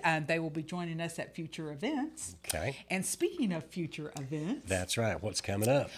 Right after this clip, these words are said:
Speaker 1: Well, um, the kids are working on a video. So if you wanna participate in the video, you can sign up for that. Um, it's gonna review the tips for our safety data sheet.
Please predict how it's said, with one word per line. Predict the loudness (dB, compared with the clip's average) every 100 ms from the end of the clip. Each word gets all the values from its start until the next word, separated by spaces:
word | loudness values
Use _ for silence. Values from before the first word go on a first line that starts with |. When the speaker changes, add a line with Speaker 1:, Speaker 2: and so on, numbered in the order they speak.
| 4
Speaker 1:
Well, | 10 12 10 8
um, | 10 10 10 8 2 -6 -16 _ _ -20 -18 -12 -6
the | 2 4
kids | 4 6 6 6
are | 4 4
working | 4 2 0 -4 -2
on | 0 2 2 0 0
a | -2 -2
video. | -2 0 0 -2 -4 -6 -6
So | -2 0
if | 0 -2
you | -2
wanna | 0 0
participate | 0 -6 -6 -6 -2 -2 0
in | -2
the | -2
video, | -2 -2 -2
you | -2
can | -4 -6
sign | -2 0 0
up | -4
for | -4 0
that. | 4 4 4 0 -10 -14 -12 2 8
Um, | 10 8 4
it's | -2 -2
gonna | 0 2 2
review | 2 0 2 2 2
the | -2
tips | -4 -4 -2 -2 -2 -8 -10 -12 -16 -20 -4
for | 2 2 4
our | 2 2
safety | 0 0 0 0
data | 2 2 2
sheet. | 0 0 -4 -4